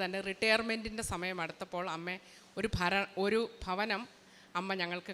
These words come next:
കണ്ടുപിടിച്ച് തരണമേ എന്ന് ഞാൻ അപേക്ഷിച്ചിരുന്നു. അതെൻ്റെ സ്-, അതെൻ്റെ ഉടമ്പടിയിൽ, ഏഹ്, നിയോഗത്തിൽ വെച്ചിരുന്നതാണ്. അമ്മ അത്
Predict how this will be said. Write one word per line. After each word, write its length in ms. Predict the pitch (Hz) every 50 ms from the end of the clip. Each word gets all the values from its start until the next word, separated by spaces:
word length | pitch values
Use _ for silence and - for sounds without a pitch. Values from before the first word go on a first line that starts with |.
| 185
കണ്ടുപിടിച്ച് 420 | 175 165 175 185 190 175 170 - - 185
തരണമേ 340 | 170 165 165 170 170 180 180 180
എന്ന് 120 | 180 175 170
ഞാൻ 100 | 165 165 170
അപേക്ഷിച്ചിരുന്നു. 460 | 156 165 165 160 - - 185 180 175 170
അതെൻ്റെ 220 | 165 175 185 208 202 -
സ്-, 60 | - - 185 180
അതെൻ്റെ 260 | 175 190 190 196 208 208
ഉടമ്പടിയിൽ, 420 | 196 202 208 220 220 233 233 233 226 - - - - - - - - - - - 110
ഏഹ്, 260 | 135 180 175 175 175 180 185
നിയോഗത്തിൽ 500 | 196 214 214 220 214 233 226 - 247 233 208 214
വെച്ചിരുന്നതാണ്. 640 | 208 - - 240 247 247 240 214 180 165 170 262 - - - - - - - - - 160 160
അമ്മ 180 | 175 180 190 185 180 165 165
അത് 140 | 170 208